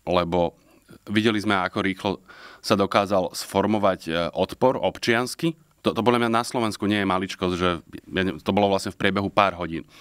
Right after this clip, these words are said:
Opozícia zorganizovala tú demonštráciu, kde boli tisícky ľudí, čo podľa mňa naozaj v Bratislave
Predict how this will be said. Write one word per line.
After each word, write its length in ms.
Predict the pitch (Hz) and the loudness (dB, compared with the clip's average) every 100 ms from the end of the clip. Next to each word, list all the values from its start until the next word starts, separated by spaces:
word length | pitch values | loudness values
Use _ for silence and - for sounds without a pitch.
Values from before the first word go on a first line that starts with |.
| - - - | -20 -14 -2
Opozícia 560 | 87 95 90 87 95 87 | 0 0 -2 0 0 0
zorganizovala 560 | 87 92 90 92 90 90 | 2 2 0 0 0 -2
tú 80 | |
demonštráciu, 640 | 87 85 92 - 92 - 87 | -2 0 0 2 0 0 -4
kde 160 | 82 | -2
boli 240 | 87 87 82 _ _ _ _ - | 0 0 -2 _ _ _ _ -6
tisícky 560 | 87 - 95 - 95 | -2 -2 -2 -2 0
ľudí, 320 | 78 80 127 143 _ _ _ - | 0 2 0 -2 _ _ _ -12
čo 240 | - 82 - - | -2 -2 -4 -10
podľa 240 | - 82 90 | -2 0 2
mňa 80 | 87 | 0
naozaj 240 | - 87 85 | -2 -4 -2
v 120 | 82 | 0
Bratislave 420 | 82 82 - 87 | -2 -4 -2 0